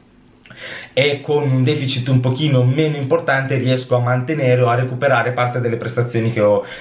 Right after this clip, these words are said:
che ho perso nella prima parte del cut, che sarebbe molto, molto buono, perché se riesco ad arrivare nell'intorno dei settantacinque chili con le stesse prestazioni, per dire, che ho portato agli italiani,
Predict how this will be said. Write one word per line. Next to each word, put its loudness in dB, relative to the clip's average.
che 2
ho 4
perso 0
nella 0
prima -4
parte -4
del -8
cut, -6
che -2
sarebbe 0
molto, -2
molto 2
buono, 0
perché 0
se -2
riesco 2
ad 4
arrivare 0
nell'intorno 0
dei -4
settantacinque -2
chili -2
con 2
le 4
stesse -4
prestazioni, 0
per -2
dire, 0
che -2
ho 0
portato 0
agli 0
italiani, 0